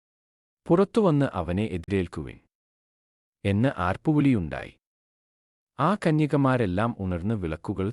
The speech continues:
തെളിച്ചു. വിവേകശൂന്യകൾ വിവേകവതികളോട് പറഞ്ഞു, "ഞങ്ങളുടെ വിളക്കുകൾ അണഞ്ഞുപോകുന്നതിനാൽ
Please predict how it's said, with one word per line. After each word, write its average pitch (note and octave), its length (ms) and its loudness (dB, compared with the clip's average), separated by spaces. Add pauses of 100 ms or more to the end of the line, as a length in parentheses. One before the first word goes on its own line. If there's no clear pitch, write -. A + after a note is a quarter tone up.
തെളിച്ചു. - 380 -8 (1040)
വിവേകശൂന്യകൾ C#3+ 1000 2
വിവേകവതികളോട് B2 960 0
പറഞ്ഞു, - 360 -10 (200)
"ഞങ്ങളുടെ B2 440 0
വിളക്കുകൾ E2+ 680 -6
അണഞ്ഞുപോകുന്നതിനാൽ G2+ 1080 -2